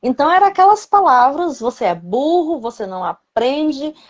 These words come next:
batia na, nele, porque ele não sabia fazer as lições, ou seja, do-, duas pessoas sem conhecimento ali.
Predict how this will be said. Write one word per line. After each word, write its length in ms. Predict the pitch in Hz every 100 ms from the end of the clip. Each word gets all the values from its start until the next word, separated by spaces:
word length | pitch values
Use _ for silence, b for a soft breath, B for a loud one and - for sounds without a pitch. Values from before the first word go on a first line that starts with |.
| b -
batia 760 | 180 262 311 - 240 269 320
na, 360 | 233 202 185 -
nele, 480 | 208 214 202 262 311
porque 280 | 226 220
ele 200 | 208 196
não 160 | 190 196
sabia 560 | - 196 180 196 254 294
fazer 320 | 220 196 190
as 160 | 185
lições, 600 | 175 175 - 175 214 294
ou 120 | 226 220
seja, 320 | 196 185 180
do-, 380 | 185 233 294 208
duas 260 | 240 339
pessoas 320 | 311 285 254
sem 160 | - 254
conhecimento 800 | 254 233 240 - 196 190 202 214
ali. 280 | 190 208